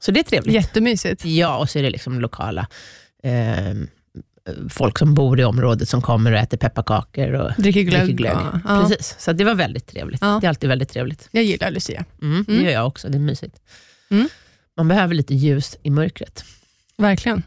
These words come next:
Speaker 2: speciellt
Speaker 1: Mm.
Speaker 2: när man inte pyntar hemma. <laughs>
Speaker 1: Nej, men som sagt.
Speaker 2: <laughs> Det, det får jag tydligen ändra på.
Speaker 1: Jag kommer att göra nedslag.
Speaker 2: Ja.
Speaker 1: Nedslag. Mm.
Speaker 2: Mm.
Speaker 1: Vad
Speaker 2: Okej.
Speaker 1: bra, men
Speaker 2: Mm.
Speaker 1: då så. Ska vi,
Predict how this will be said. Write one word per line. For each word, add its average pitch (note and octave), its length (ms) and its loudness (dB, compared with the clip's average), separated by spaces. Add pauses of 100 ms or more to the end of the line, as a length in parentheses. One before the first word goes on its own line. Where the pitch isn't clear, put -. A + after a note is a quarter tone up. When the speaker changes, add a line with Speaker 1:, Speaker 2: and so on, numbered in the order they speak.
Speaker 2:
speciellt - 360 0
Speaker 1:
Mm. A3 40 4
Speaker 2:
när A3 60 4
man G#3+ 40 2
inte F#3+ 200 0
pyntar E3+ 400 0
hemma. E3+ 320 0
<laughs> - 1000 -10
Speaker 1:
Nej, F#3 320 0
men F3+ 220 0
som E3+ 120 -2
sagt. - 380 -4 (160)
Speaker 2:
<laughs> - 220 -2
Det, A3 240 2 (260)
det A#3+ 160 2
får C4 180 0
jag A#3 180 0
tydligen G#3+ 360 0
ändra E3 240 -2
på. - 220 -10 (140)
Speaker 1:
Jag D3 140 -6
kommer G3+ 240 0
att F#3 60 0
göra C3+ 380 0
nedslag. E3 760 -4 (120)
Speaker 2:
Ja. G#3+ 200 2
Speaker 1:
Nedslag. A#3 480 -4 (300)
Mm. E3 160 -6
Speaker 2:
Mm. A#3 280 0 (640)
Speaker 1:
Vad G#3+ 140 0
Speaker 2:
Okej. G3+ 120 2
Speaker 1:
bra, A#3+ 300 0 (240)
men F3 120 0
Speaker 2:
Mm. D4+ 120 4
Speaker 1:
då D#4+ 160 -2
så. - 280 -6
Ska G3 280 0
vi, F#3 460 -2